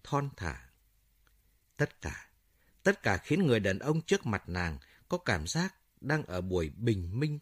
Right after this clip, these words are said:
của lịch sử, khi mà người đàn bà nguyên thủy kia chọn được bạn đời của mình. Khi hai bàn tay mạnh khỏe và run rẩy bíu chặt lấy anh,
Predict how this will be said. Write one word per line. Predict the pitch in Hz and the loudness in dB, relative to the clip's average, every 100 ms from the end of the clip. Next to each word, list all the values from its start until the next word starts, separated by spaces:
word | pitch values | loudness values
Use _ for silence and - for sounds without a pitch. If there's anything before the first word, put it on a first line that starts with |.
| - | -4
của | 87 | -2
lịch | 85 80 | -2 -4
sử, | - 90 67 - _ _ _ _ _ _ | -6 -4 -4 -8 _ _ _ _ _ _
khi | - 180 | 4 6
mà | 160 117 | 6 4
người | 110 110 | 4 4
đàn | 101 101 | 2 0
bà | 101 90 | 0 0
nguyên | 110 156 160 - | 2 2 2 -2
thủy | - 87 73 - | -6 -4 -6 -2
kia | 160 165 160 _ _ _ - | 2 2 0 _ _ _ -2
chọn | 117 78 113 | 0 0 -2
được | 104 98 | -6 -2
bạn | 98 - 101 | -4 -2 -2
đời | 95 82 | -2 -2
của | - 71 | -4 -6
mình. | 73 69 - _ _ _ _ _ _ _ _ _ _ _ _ _ _ _ _ _ _ _ _ _ _ _ _ _ _ _ _ _ _ _ _ _ _ _ _ | -6 -10 -12 _ _ _ _ _ _ _ _ _ _ _ _ _ _ _ _ _ _ _ _ _ _ _ _ _ _ _ _ _ _ _ _ _ _ _ _
Khi | - 147 | 2 4
hai | 139 | 4
bàn | 143 107 82 | 2 2 2
tay | 139 139 | 0 0
mạnh | 120 110 - - | 2 0 -2 -6
khỏe | 98 85 | -2 0
và | 80 95 92 | 0 -2 0
run | - 160 | 2 2
rẩy | 143 104 82 | 4 2 0
bíu | 73 131 202 - | 0 0 0 0
chặt | 113 90 - | -2 -2 -2
lấy | 104 147 | -2 -2
anh, | - 123 | -4 -4